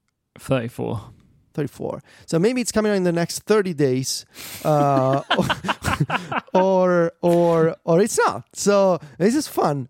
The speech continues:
Speaker 2: and, and it's supposed to have a new camera and, and, you know, major changes to the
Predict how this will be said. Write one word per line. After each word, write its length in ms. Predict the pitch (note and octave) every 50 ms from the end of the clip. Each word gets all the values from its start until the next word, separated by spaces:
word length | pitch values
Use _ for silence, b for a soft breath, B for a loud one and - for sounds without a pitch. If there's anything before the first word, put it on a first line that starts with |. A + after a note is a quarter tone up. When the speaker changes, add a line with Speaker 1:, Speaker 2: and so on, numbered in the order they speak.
| -
Speaker 2:
and, 280 | - E3+ E3 D#3+ D#3+ D#3+
and 360 | - E3+ D#3+ D#3 D#3 D3+ D3 D#3
it's 240 | E3+ F2 - -
supposed 340 | - - - - F#3+ F3 -
to 60 | -
have 140 | E3+ D#3+ C#3+
a 40 | D3
new 100 | C#3+ C#3+
camera 500 | - A3 B3+ A#3+ A#3 A#3 A#3 A#3 A3+ A3+
and, 160 | A3 E3+ D#3 D3
and, 480 | D3 D3 D3 D3 C#3+ C#3 C3+ - D#3+
you 80 | F3 F#3
know, 260 | D#3+ C3+ B2+ A#2+ A#2 D#3+
major 920 | F#3+ - D#3 D3+ D3 C#3+ D3 G3+ C#4 D#4 E4 C4 F#3 F#3+ G3+ G3 F#3 F3 D#3
changes 560 | - - G3 F#3+ F#3 F3 D#3 E3 D3+ - -
to 140 | - E3 D#3
the 280 | C#3+ C#3+ C3+ C3 A#2+